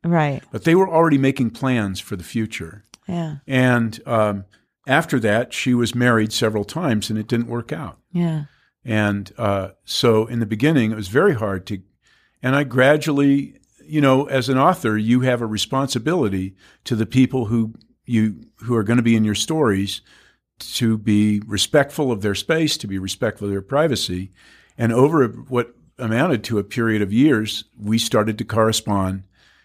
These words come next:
Speaker 2: And eventually she was quite open about, about the whole thing.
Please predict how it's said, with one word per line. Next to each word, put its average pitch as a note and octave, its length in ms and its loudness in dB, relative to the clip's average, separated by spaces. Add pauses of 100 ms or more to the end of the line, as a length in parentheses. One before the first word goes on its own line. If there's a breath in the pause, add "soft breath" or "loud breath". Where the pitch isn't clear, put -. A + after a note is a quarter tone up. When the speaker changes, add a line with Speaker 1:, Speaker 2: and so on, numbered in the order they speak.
(120 soft breath)
Speaker 2:
And G#2+ 140 0
eventually G#2+ 520 0
she G#2 200 -2
was G2+ 300 0
quite A2 300 0
open G2+ 300 -2
about, F#2 360 -6 (180)
about F#2+ 340 -8
the F#2 100 -8
whole F#2 180 -6
thing. G2 420 -2